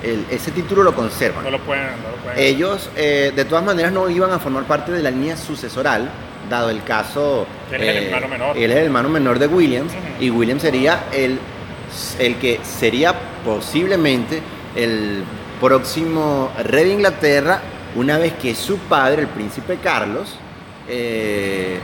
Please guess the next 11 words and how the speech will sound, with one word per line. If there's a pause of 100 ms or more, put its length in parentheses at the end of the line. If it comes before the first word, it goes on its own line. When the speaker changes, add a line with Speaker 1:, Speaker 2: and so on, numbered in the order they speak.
(140)
Speaker 1:
a-,
ascendiera,
¿no?
a,
a
los (100)
tronos
de,
del
Reino
Unido,